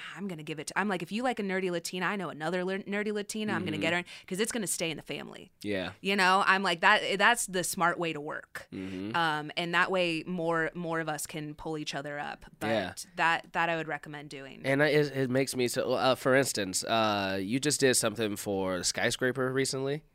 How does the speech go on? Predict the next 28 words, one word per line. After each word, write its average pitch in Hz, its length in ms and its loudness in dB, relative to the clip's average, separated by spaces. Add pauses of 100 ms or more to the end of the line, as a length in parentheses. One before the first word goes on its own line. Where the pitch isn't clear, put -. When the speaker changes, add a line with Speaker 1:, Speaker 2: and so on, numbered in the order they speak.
(120)
Speaker 1:
Oh, 269 140 8
yeah, 403 140 8
Speaker 2:
Right? 240 240 10
Speaker 1:
yeah. 311 200 8 (140)
Speaker 2:
Yeah, 254 280 6
yeah, 151 220 10
yeah. 151 380 12
Speaker 1:
<laughs> 311 200 2
Yeah. 262 100 4
Speaker 2:
Uh, 151 360 10
I 160 80 12
was 202 160 8
so 190 180 12
happy 175 300 10
when 147 120 8
I 135 80 10
found 143 300 6
out 131 220 6
you 123 80 0
did 208 220 4
that 104 300 2
because, 123 840 6 (160)
Speaker 1:
<laughs> - 140 -14
Speaker 2:
uh, 123 520 10
because 147 300 6
I, 143 320 10
they, 151 300 6
the, 127 400 2